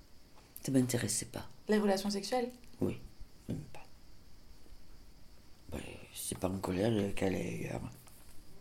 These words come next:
Speaker 1: Ils m'en foutaient. Je disais non, mais non, c'est non. Si t'es pas content, tu vas ailleurs. Après, ça n'empêchait pas. Par contre, le reproche qu'il a, que je lui ai toujours fait, il n'était pas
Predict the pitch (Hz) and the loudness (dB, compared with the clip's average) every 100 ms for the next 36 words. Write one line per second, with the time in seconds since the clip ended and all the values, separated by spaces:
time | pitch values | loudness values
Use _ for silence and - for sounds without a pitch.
0 | - - - - - 101 104 - - - | -10 -8 -8 -8 -2 -2 -2 -6 -6 -8
1 | - - - - - 87 98 98 120 - | -8 -16 -18 -18 -8 -4 -2 0 0 4
2 | 107 226 156 - - - 196 175 117 170 | 6 8 6 6 4 4 6 8 6 4
3 | - - - - - - - - - - | -2 -10 -12 -14 -14 -12 -12 -12 -8 -2
4 | 113 - 107 101 101 - 165 - 135 107 | 0 2 2 4 2 4 4 4 4 6
5 | 101 101 160 - - - - - - - | 6 2 0 -4 -12 -16 -16 -14 -14 -14
6 | - - - - - - - - - - | -14 -14 -14 -14 -14 -12 -14 -12 -12 -14
7 | - - - - - 117 117 101 87 80 | -16 -14 -10 -2 2 6 6 6 2 0
8 | - - 139 185 - - - - - - | 0 4 4 4 2 -12 -16 -18 -2 0
9 | 117 120 127 - - - - - - 95 | 2 4 4 4 -2 -6 -18 -16 0 4
10 | 107 120 - 120 - 98 98 98 - - | 4 4 0 -2 0 2 2 0 -6 -16
11 | - 92 87 95 95 - 127 110 - - | -8 -4 -2 -2 -2 -2 0 0 -2 0
12 | 104 - - - - - - 110 98 107 | 0 -2 -14 -18 -18 -6 -2 0 0 -2
13 | - - 127 131 127 | -2 4 4 4 0